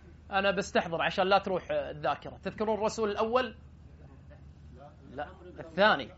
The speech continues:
ها؟ أمية الضمري، صحيح ولا لا؟ الثاني هو دحية بن خليفة الكلبي، كل واحد له قصة الآن. الثالث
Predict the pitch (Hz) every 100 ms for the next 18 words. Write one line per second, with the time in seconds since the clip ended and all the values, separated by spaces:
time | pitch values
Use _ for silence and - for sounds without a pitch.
0 | - 185 214 - 156 - - - - -
1 | - - 175 202 247 254 285 247 185 -
2 | 196 147 190 180 165 - - - - -
3 | - - - - - - 175 175 196 185
4 | 175 165 - - - - - - - 185
5 | - - 262 285 285 302 320 254 - -
6 | - 214 226 190 269 233 202 208 185 226
7 | 262 240 269 - 208 160 - - - -
8 | - - - - - 202 240 226 247 233
9 | 254 233 226 180 160 - - - - -
10 | - - 254 - 311 302 311 339